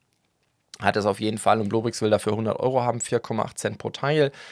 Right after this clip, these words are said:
Ich hab im März schon darüber berichtet, also das hat jetzt doch eine ganze Weile gedauert. Ähm, mir persönlich ist ein Ticken zu simpel, ähm, deswegen hatte ich jetzt auch nicht so viel Lust dazu, das zu bauen. Ähm, was ich allerdings gerade baue, gestern im Stream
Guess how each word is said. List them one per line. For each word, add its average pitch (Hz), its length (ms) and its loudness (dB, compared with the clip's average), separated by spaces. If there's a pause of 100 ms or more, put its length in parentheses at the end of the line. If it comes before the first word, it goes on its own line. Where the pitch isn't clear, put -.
(160)
Ich - 220 -10
hab 110 180 4
im 107 240 0
März 113 320 6
schon 95 220 0
darüber 87 360 -4
berichtet, - 520 -4
also - 220 -4
das 107 220 -4
hat 110 120 -4
jetzt - 320 -4
doch 101 140 0
eine 107 160 -6
ganze 98 400 -2
Weile 90 260 2
gedauert. 156 500 6 (500)
Ähm, 123 300 6
mir 139 140 2
persönlich 143 360 0
ist 131 100 -4
ein 131 80 -4
Ticken 147 220 -6
zu 139 100 -4
simpel, 196 580 2 (140)
ähm, 127 320 0
deswegen 117 380 -4
hatte 107 180 -4
ich 120 100 -8
jetzt - 380 -4
auch - 140 -6
nicht 101 180 -8
so 113 100 -10
viel 107 160 -8
Lust 104 300 -8
dazu, 107 260 -8
das 92 280 -4
zu 104 180 -6
bauen. 139 520 4
Ähm, 127 300 0
was 180 200 4
ich 117 180 -2
allerdings 104 280 -2
gerade 101 260 2
baue, 98 340 4
gestern 131 480 0
im 120 180 -4
Stream 165 540 -4